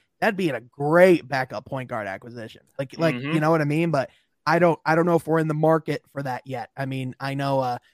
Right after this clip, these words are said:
Speaker 1: um, uh, there was an interesting comment today, actually, Dwayne Casey made about Killian Hayes, um, where it was an interview with Rod Beard, and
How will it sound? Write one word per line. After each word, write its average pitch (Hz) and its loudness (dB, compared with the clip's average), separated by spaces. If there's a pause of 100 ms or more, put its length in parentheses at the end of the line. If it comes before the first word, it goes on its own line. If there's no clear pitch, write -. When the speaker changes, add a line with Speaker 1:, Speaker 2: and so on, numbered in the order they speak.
(200)
Speaker 1:
um, 127 -6
uh, 139 -2
there 156 0
was 156 0
an - -8
interesting 165 -6
comment 165 0
today, 147 -2
actually, 135 -6
Dwayne 135 -6
Casey 147 -4
made 131 -6
about 120 -10
Killian 135 -8
Hayes, 143 -8 (360)
um, - -4
where 127 -4
it 139 -8
was 131 -8
an 135 -6
interview 139 -2
with 131 -8
Rod 139 0
Beard, 143 2
and 131 -6